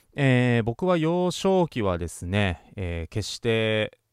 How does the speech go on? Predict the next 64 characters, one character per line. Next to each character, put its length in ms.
水 380
泳 320
を 120
習 240
っ 40
て 200
い 120
る 160
間、 200
ま 140
あ、 20
日 260
常 160
で 80
も 100
そ 140
う 40
で 60
す 60
け 100
ど、 160
あ 60
ん 120
ま 100
り 340
い 40
い 40
子 400
で 140
は 160
あ 40
り 100
ま 100
せ 140
ん 40
で 80
し 80
た。 160
ま 120
あ、 40
そ 120
れ 80
は 360
ど 180
う 60
い 60
う 80
こ 120
と 80
か 120
と 100
い 160
う 60
と、 320
ま 120
あ、 20
子 140
供 200
の 80
頃 220
っ 60
て 140
や 80
っ 40